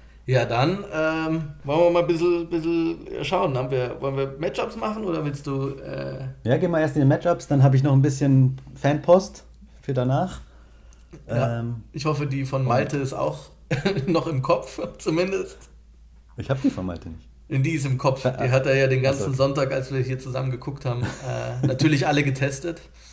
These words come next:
Speaker 1: Ähm, hat er ja <laughs>
Speaker 2: Genau.
Speaker 1: äh, seine, seine Fanpost schon verbal dagelassen.
Speaker 2: Okay. Und bleibt dran, äh, wir wollten am Ende dann doch nochmal was Organisatorisches vielleicht durchgehen für die Liga.
Speaker 1: Genau.
Speaker 2: Ähm,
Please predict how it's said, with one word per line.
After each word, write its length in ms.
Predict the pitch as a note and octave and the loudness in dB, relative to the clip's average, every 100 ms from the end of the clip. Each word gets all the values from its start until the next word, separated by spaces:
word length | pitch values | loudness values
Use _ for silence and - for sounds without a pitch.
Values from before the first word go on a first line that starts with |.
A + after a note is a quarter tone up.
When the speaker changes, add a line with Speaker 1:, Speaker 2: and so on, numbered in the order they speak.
| - - - | -20 -12 -2
Speaker 1:
Ähm, 680 | C3 C3 C3+ C3 C3 C3+ - - - | 2 4 4 2 0 -2 -6 -14 -8
hat 320 | C#3+ C3 B2+ | -6 -4 -4
er 180 | B2 A#2+ | -2 0
ja 400 | A#2 B2 - - - F4+ - E4+ - | 2 2 2 -2 -4 -4 -4 -10 -10
<laughs> 220 | - - - - - | -16 -18 -18 -18 -8
Speaker 2:
Genau. 340 | A2 G2+ C3+ B2+ | -2 2 4 4
Speaker 1:
äh, 40 | |
seine, 260 | C3 C3 B2+ | 4 4 4
seine 220 | C3+ C3 | 4 4
Fanpost 460 | C#3 C#3 C3 B2+ - | 2 0 -2 -2 -2
schon 160 | B2+ | -2
verbal 480 | A#2 A2 G#2 G#2 G#2 - - - - | -4 -4 -4 -4 -6 -14 -20 -20 -12
dagelassen. 580 | A2 G#2 G2+ G2+ - - | -10 -10 -12 -14 -14 -12
Speaker 2:
Okay. 240 | F2 - - - - - | -12 -12 -12 -12 -14 0
Und 140 | A2 G#2 | 2 8
bleibt 320 | A2+ A2 - | 10 10 8
dran, 260 | G#2 C#3 C#3+ | 8 8 8
äh, 260 | C3+ C3 | 8 8
wir 180 | B2+ A2+ | 8 6
wollten 320 | B2 C3 B2+ | 6 6 6
am 140 | B2 A#2+ | 6 6
Ende 200 | B2+ A#2+ | 4 6
dann 180 | A#2+ | 4
doch 180 | B2 A#2+ | 2 2
nochmal 240 | C3 A#2+ A2 | 2 4 2
was 140 | A2 | 0
Organisatorisches 800 | G#2+ A2 G#2+ G#2+ G2+ F2+ E2 - | 0 0 0 -2 -4 -4 -6 -8
vielleicht 240 | F2 E2+ F2+ | -8 -6 -8
durchgehen 300 | F2 E2+ E2 | -8 -8 -8
für 80 | |
die 80 | F2 | -10
Liga. 320 | - E2+ G#2 A#2+ - - - - - - - - | -10 -6 -6 -8 -12 -20 -20 -20 -20 -20 -20 -2
Speaker 1:
Genau. 240 | F3 A#2+ | 0 2
Speaker 2:
Ähm, 400 | F#2 F#2 F2+ F2 | 0 -4 -6 -10